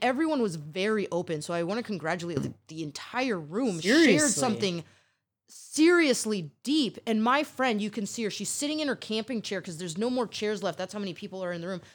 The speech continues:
Speaker 1: And she's got her camping mug out with her eggnog and rum and is guiding this conversation. And it was the most real conversation that I've had
Speaker 2: Powerful,
Speaker 1: in
Speaker 2: man.
Speaker 1: two months. It was so powerful. It was crazy.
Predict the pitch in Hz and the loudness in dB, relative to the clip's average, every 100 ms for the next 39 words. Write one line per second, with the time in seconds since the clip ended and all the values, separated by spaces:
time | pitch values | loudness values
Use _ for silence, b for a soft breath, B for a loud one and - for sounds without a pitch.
0 | b - 254 240 196 262 240 - - 294 | b -10 -6 -4 -2 0 -2 -6 -6 -4
1 | 277 269 247 220 208 202 196 - b b | -4 -4 0 0 2 2 0 -4 b b
2 | - 247 247 208 226 226 247 233 220 190 | -10 -6 -4 -2 -2 0 2 2 2 0
3 | 180 240 220 190 175 160 _ - 226 214 | 0 2 2 2 -2 -8 _ -2 2 4
4 | 202 190 - 233 175 - - 196 226 247 | 2 0 -2 -2 -4 -6 -2 2 2 2
5 | 269 247 226 - 220 208 196 - 190 180 | -2 -2 -4 -4 -4 -2 -4 -4 -4 -4
6 | 185 160 147 147 _ _ _ _ - 226 | -6 -6 -6 -10 _ _ _ _ -2 2
7 | 226 220 214 214 202 180 156 - _ _ | 2 2 2 4 2 0 -8 -16 _ _
8 | _ _ _ _ 160 175 233 226 233 220 | _ _ _ _ _ 0 4 4 2 0
9 | 208 220 220 220 190 196 175 175 160 156 | 0 0 2 -2 -2 -4 -4 -4 -2 -2
10 | 151 156 151 147 - - 156 214 185 175 | -2 -4 -4 -6 -12 0 2 4 2 0
11 | - 165 - 196 170 - 233 208 - 262 | -2 -4 -4 -2 -2 0 0 0 0 4
12 | 262 247 226 190 202 190 - 208 196 190 | 4 4 2 2 2 0 2 0 2 0
13 | 156 - - 220 208 170 196 190 | -4 -10 -2 -2 -2 -2 -4 -6